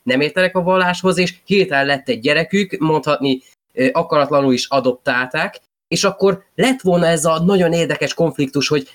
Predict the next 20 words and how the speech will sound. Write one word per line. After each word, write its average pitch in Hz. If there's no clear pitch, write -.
vigyázzanak 131
a 135
gyerekedőt, 131
nehogy, 127
ö, 123
elárulják 127
magukat. 160
Erre 240
fel 156
tizenhárom 190
évig 170
szimulációban 180
megismerték 175
a 143
gyereket, 165
így 190
igazából 196
ez 247
az 185
egész, 180